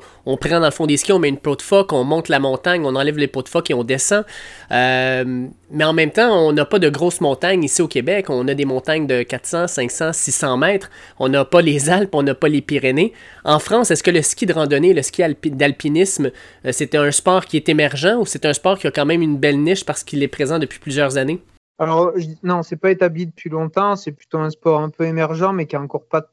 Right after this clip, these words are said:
Speaker 2: très médiatisé. Euh, c'est un sport qui est bien plus populaire en Italie, où il y avait, où il y a quand même bien plus de courses.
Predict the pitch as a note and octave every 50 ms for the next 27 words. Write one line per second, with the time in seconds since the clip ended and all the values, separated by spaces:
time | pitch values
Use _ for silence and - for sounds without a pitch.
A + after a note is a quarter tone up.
0 | _ - - - F#3 F3 E3+ E3 D3 D#3+ D#3+ D#3 - E3+ D#3 D3 E3 F#3 G3 -
1 | _ _ _ _ _ _ _ _ _ _ _ - C#3+ D3 D3 D3 D3+ D3+ D#3 D3+
2 | D3+ D3+ D3+ D#3 D3 - - E3 E3 E3 D#3+ - _ - F#3 F3+ F#3 F#3 F3+ -
3 | _ - - D#3+ D#3 D3 C#3+ E3+ F3 F3 - G3 F3 - F#3 F#3 - - F3 E3+
4 | F3+ F3+ F3 - E3+ E3+ E3 - E3+ D#3+ E3+ F#3 A3 - _ _ _ _ _ _
5 | _ _ _ _ - D#3 - D3+ D3+ D#3+ D#3+ D#3+ D#3+ D#3 D#3 C#3+ D3 D#3 D3+ D3+
6 | D3+ D#3 D3+ D#3 D#3+ D#3 D#3 - D#3+ D#3 D#3 D#3 D#3 D#3 D3+ D3 E3+ E3+ E3+ -
7 | - - E3 D#3+ E3+ E3+ - - F3+ G3 F#3+ -